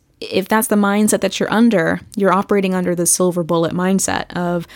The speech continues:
"I'm gonna do this one thing, and it's gonna be the silver bullet, and it's gonna solve the problem." But the reality is that there's actually many different investments that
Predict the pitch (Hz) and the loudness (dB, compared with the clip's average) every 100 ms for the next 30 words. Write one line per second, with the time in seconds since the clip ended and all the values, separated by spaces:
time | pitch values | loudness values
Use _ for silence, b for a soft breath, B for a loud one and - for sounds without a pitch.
0 | B B - 196 202 185 170 - 226 254 | B B -2 0 2 2 0 0 4 4
1 | 240 226 226 220 - 180 180 170 165 214 | 4 2 2 2 0 -2 -4 -4 -2 0
2 | 220 208 185 170 175 175 - 175 175 170 | 2 2 0 0 0 2 0 -2 -2 -4
3 | 156 - 202 196 190 - 69 - - 190 | -2 0 2 2 0 -2 -4 -2 -6 -6
4 | B B B B B - 202 302 330 285 | B B B B B -2 2 2 4 2
5 | 233 208 208 220 214 254 226 208 214 208 | 2 2 2 0 2 2 4 4 4 2
6 | 170 180 - 175 185 180 170 - 220 226 | 0 -2 -2 -4 -2 -2 -2 -2 -2 -2
7 | - - - _ 185 170 175 175 165 | 0 -2 -4 _ -8 -2 0 0 -2